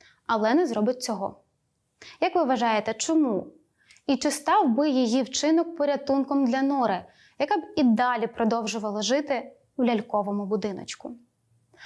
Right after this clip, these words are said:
Отож, ще одне протистояння персонажів ідей — це Нора, Кристина. Образ Нільса Крокстеда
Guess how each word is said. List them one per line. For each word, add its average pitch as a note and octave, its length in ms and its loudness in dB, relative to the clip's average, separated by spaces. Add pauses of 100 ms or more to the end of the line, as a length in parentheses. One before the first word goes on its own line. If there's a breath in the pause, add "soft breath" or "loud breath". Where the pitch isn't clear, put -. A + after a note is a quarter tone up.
(120)
Отож, A#4 200 0
ще F4 440 0
одне A#3+ 220 0
протистояння A#3 680 -2
персонажів A3 640 0
ідей — C#4+ 380 2
це - 320 -4 (160)
Нора, A3+ 440 2 (220)
Кристина. - 580 -6 (1040 loud breath)
Образ B3 420 2
Нільса B3+ 360 2
Крокстеда F4 640 0